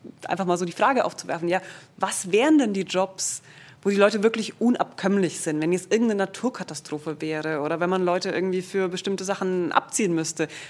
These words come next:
wer müsste in seinen Jobs bleiben? Und dann kam Corona und auf einmal haben jede Menge Länder solche Listen mit unabkömmlichen Jobs gehabt. Und trotzdem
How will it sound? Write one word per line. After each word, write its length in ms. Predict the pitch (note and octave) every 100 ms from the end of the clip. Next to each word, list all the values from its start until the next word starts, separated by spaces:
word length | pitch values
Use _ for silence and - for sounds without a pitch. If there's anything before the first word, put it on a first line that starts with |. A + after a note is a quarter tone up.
| -
wer 320 | E3+ A3+ C#4
müsste 480 | B3 B3 - - A#3
in 160 | G#3 G3
seinen 320 | F3+ F#3 F#3
Jobs 480 | F3+ F3 - - - -
bleiben? 540 | G#3 C4+ - F2+ E3+ - - - - - - - -
Und 100 | F#3
dann 120 | F3+
kam 220 | G#3 A3
Corona 580 | A3 F3+ D#3 A3+ C#4 C4+
und 80 | F3+
auf 120 | F3
einmal 240 | - G3+
haben 100 | F#3+
jede 180 | F3+ F#3
Menge 200 | A#3+ A3
Länder 400 | F3 D#3 G#3+ A3
solche 180 | F#3+ G3
Listen 760 | F#3+ F#3 C#4+ - - C4 A#3+
mit 320 | G#3 F#3+ - -
unabkömmlichen 1000 | G#3 G3+ - A3 G#3 A3+ A#3 A3 G#3+ - E3+
Jobs 560 | F#3 - - - -
gehabt. 720 | - G#3+ G#3+ - - - -
Und 480 | - G3 G3 F#3 F#3+ - - - -
trotzdem 1120 | F#3 G#3+ - - C4+ C4+ C4+ B3+ A3+ B2+ G2+